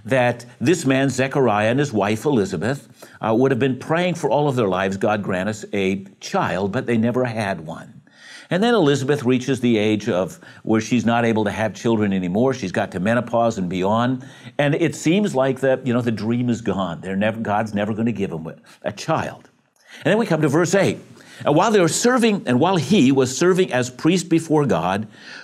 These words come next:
when his division was on duty, according to the custom of the priesthood," it says,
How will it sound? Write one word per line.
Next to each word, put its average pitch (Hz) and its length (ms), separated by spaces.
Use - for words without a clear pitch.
when 139 180
his 175 380
division 151 560
was 143 160
on 151 260
duty, 117 380
according 214 460
to 147 100
the 131 80
custom 196 440
of 220 60
the 202 80
priesthood," 98 640
it 117 160
says, 131 280